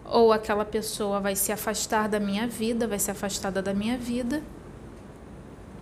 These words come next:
ou a pessoa também tem um subsídio pra poder mudar. Porque se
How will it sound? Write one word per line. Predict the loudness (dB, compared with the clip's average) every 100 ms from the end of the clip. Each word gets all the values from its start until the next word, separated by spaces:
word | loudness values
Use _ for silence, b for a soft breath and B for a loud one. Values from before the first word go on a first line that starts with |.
| B B -16 4
ou | 8 8
a |
pessoa | 6 0 0 0 0
também | -2 0 0 -2
tem | -2 -2
um | -2
subsídio | -2 -2 0 0 0 0
pra | 0 0
poder | 0 0
mudar. | -2 0 0 0 -2 -10 B B B B
Porque | -2 -2 4 6
se | 6 4 2 0